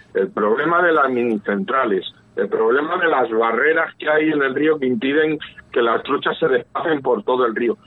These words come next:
Eso no van a hacer absolutamente nada. Entonces, mm, si es que no va a servir de nada, o sea, cambiar de parque natural a parque nacional,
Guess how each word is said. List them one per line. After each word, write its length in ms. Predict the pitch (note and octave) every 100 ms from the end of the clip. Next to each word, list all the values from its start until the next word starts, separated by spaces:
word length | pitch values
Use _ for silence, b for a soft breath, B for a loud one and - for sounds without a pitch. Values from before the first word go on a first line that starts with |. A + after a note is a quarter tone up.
| B
Eso 320 | - - A3 -
no 200 | D3+ D3+
van 140 | F#3 F#3
a 40 |
hacer 220 | - F#3+
absolutamente 800 | F#3+ - C3+ D3+ E3+ D3 E3+ F3
nada. 300 | D3+ F3+ G2 - B B -
Entonces, 400 | A2+ C#3 D#3+ F3+ - _ _ _
mm, 300 | A3+ G#3+ G#3+ G#3 -
si 80 | A3+
es 60 |
que 100 | A#3
no 80 | A#3
va 80 | A#3+
a 60 | A3
servir 380 | G3+ F3 B3
de 120 | G3 F3
nada, 320 | A#3 C#3+ A#2+
o 40 |
sea, 200 | A2+ B2+
cambiar 320 | A#2 C3 E3+ G3
de 120 | F#3+
parque 260 | F#3 E3+
natural 420 | D#3+ C#3+ B2+ A#2 A#2
a 80 |
parque 240 | B2 F3 D#3+
nacional, 460 | C#3 C#3 D3 F3+